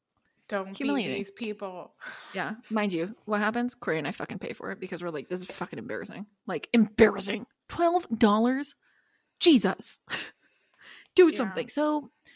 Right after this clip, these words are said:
Speaker 2: uh, if you go on a date and it's a whole, um, four dollars for drinks and you're in a casino in Vegas, just pay the fucking bill. Okay? All right. <laughs>
Speaker 1: Yeah,
Speaker 2: P S A.
Speaker 1: I mean, like we said, it's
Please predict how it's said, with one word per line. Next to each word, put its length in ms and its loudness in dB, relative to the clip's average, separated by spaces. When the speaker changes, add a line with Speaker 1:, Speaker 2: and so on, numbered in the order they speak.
Speaker 2:
uh, 300 0
if 80 -4
you 80 -4
go 80 -4
on 120 -2
a 40 -4
date 300 -2
and 140 -2
it's 180 -6
a 80 -2
whole, 460 -2
um, 420 -6
four 380 -2
dollars 600 -4
for 160 -2
drinks 440 -4
and 120 -6
you're 100 -6
in 80 -4
a 40 -6
casino 480 -4
in 100 -2
Vegas, 420 -6
just 180 -4
pay 140 -2
the 80 -8
fucking 240 -10
bill. 200 -6
Okay? 200 -14
All 140 -2
right. 120 -20
<laughs> 100 -6
Speaker 1:
Yeah, 140 0
Speaker 2:
P 40 2
S 100 0
A. 100 -2
Speaker 1:
I 20 -10
mean, 200 -16
like 200 -10
we 100 -10
said, 320 -8
it's 380 -16